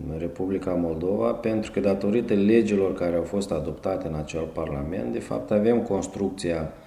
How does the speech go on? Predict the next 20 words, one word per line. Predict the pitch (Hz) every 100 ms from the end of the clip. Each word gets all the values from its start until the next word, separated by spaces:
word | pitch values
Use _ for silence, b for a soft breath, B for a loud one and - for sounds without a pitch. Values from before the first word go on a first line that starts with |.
| B B B -
politică | 107 104 104 104 -
românească | 95 95 98 104 104 - 71
a |
acestui | 71 80 73 -
stat. | 71 - 71 64 - -
Drapelul, | 80 71 110 110 101
tricolorul, | - - 76 78 101 98 78
valuta, | 76 73 95 98 87 82 - - 78
limba | 95 120 107 101
la | 87
acel | 85 80 95 90
moment, | 87 85 87 78
chiar | 87 78
imnul, | 78 101 120 107 90 82 82
Deșteaptă | 80 78 - 90 87 90
Române | 87 85 87 80
și | 78 -
multe | 117 127 127
alte | 117 120 95
aspecte | 85 - 82 80 - 113